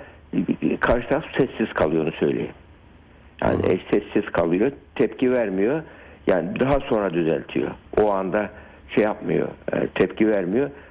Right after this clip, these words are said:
Speaker 1: Hatta bazı durumlarda bazı şey kendisi ortalığı toplamaya kalk-, kalkar mesela. Böyle durumlarda kadın da, e, bu daha olgunca bir davranıştır mesela. Ve böyle olursa şey bak, yani be-, bana,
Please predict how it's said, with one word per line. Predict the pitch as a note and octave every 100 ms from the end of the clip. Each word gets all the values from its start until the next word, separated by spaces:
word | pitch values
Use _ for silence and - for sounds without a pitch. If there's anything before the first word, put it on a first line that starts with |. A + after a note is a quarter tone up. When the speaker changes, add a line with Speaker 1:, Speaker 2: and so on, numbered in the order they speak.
| -
Speaker 1:
Hatta | G#2+ - B2+ F#2
bazı | G#2 G#2+ A2+
durumlarda | A2+ C#3 C#3+ B2 G#2 E2+
bazı | G2 F#2 G2
şey | C3+ A#2+ - - -
kendisi | - A#2 G#2+ -
ortalığı | A2+ F#2+ G2+ F2+
toplamaya | F2 E2+ - D#2 D#2 D2
kalk-, | - D2+ - - -
kalkar | A1 B1+ - B1+
mesela. | B1+ - A#1+ C2 - - - -
Böyle | F#2+ F#2
durumlarda | F#2 F2+ G2 G2 D3 - - -
kadın | - A2+ B2 C3 - -
da, |
e, | - - F#2 F2 -
bu | A2 A#2
daha | A2+ B2
olgunca | - G#2+ G#2+ G2+ G2
bir | D#2+
davranıştır | D#2+ D2 D2+ C#2 - D2+
mesela. | - - - D2 D#3+ - - - - -
Ve | F#2+
böyle | G2+ A2+ A2+
olursa | C3 C3+ B2 D3+ D3 - - -
şey | B2 B2
bak, | A2 - -
yani | G2+ F#2
be-, | F#2+ -
bana, | G2 G#2